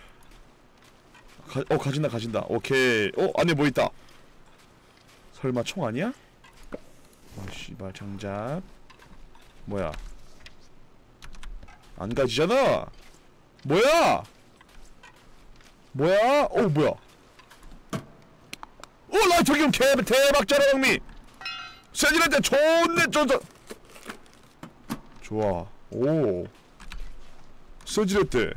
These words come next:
빠르네? 야, 빠르로 뭘 할 수 있냐? 야, 여기로 가야 되냐, 여기로? 뒤에 문 있어요. 뭔 문? 달?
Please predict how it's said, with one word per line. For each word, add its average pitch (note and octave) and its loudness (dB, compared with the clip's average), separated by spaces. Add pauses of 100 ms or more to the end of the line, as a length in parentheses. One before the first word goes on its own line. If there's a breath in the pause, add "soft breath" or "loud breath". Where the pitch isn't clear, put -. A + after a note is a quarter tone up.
(240)
빠르네? A3 2 (960)
야, A#2 -2
빠르로 G3 2
뭘 A2+ 0
할 E3 0
수 D#3+ -4
있냐? G#2+ -4 (4000)
야, A2+ 2
여기로 F3 2
가야 F3 4
되냐, C#3 2
여기로? A#2+ 0 (1300)
뒤에 C#3 -2
문 A#2 -2
있어요. G2+ -2 (600)
뭔 G2+ -8
문? F2+ -8 (540)
달? C3 -4